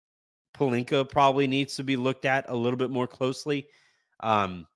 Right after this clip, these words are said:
I believe Pelinka and Ham's contracts are actually aligned. So it actually makes it pretty clean if they do fall that far short of expectations, um, for Jeanie to just go in and say, like, "Look,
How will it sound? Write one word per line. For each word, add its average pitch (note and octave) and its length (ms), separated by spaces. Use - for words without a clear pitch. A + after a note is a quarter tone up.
I C3+ 80
believe B2+ 300
Pelinka D#3 600
and A2+ 180
Ham's B2+ 580
contracts C#3 560
are B2 100
actually A#2 440
aligned. G2+ 500
So E3+ 160
it E3 60
actually D#3+ 320
makes B2 300
it F3+ 200
pretty G#3+ 180
clean F3 640
if B2+ 400
they C3 200
do C3+ 540
fall C#3 360
that A2+ 340
far C3+ 380
short C3+ 460
of A#2 380
expectations, B2 960
um, G#2+ 260
for C#3 160
Jeanie B2 340
to B2 100
just A#2 260
go B2+ 160
in B2+ 80
and A#2+ 100
say, B2 140
like, A2 260
"Look, G2 220